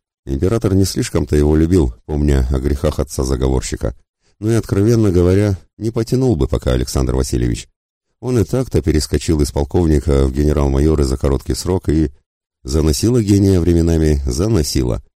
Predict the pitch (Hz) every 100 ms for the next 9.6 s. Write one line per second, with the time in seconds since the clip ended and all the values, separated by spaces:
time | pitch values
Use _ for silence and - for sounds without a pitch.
0 | _ 107 123 104 92 - - - - _
1 | _ _ _ _ _ _ _ _ _ _
2 | _ _ _ _ - - 71 73 104 -
3 | - 76 78 73 - 73 71 76 - 69
4 | 60 57 55 _ _ _ - 80 80 80
5 | 76 78 71 78 80 - 85 64 - 55
6 | - _ _ 65 - 104 - 64 - 67
7 | 71 - 87 87 - - 71 69 82 87
8 | - _ _ _ - 127 101 82 78 71
9 | 65 64 62 60 55 53